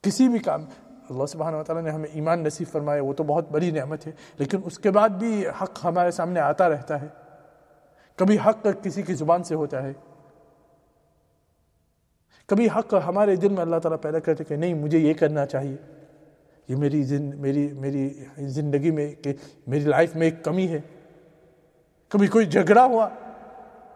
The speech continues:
اور ہمیں نظر آیا کہ نہیں، جھگڑا تو کر رہا ہوں، پہلے تو مجھے ایسا تھا کہ میں حق پر ہوں،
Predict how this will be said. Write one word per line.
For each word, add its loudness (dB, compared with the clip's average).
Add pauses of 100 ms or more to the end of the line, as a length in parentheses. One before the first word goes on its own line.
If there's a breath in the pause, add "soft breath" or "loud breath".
(280)
اور -4
ہمیں -2
نظر 2
آیا 4
کہ -4
نہیں، -2 (520)
جھگڑا 2
تو -4
کر 4
رہا 2
ہوں، -2 (380)
پہلے 0
تو 0
مجھے 2
ایسا 2
تھا -2
کہ -6
میں 2
حق -6
پر 2
ہوں، -4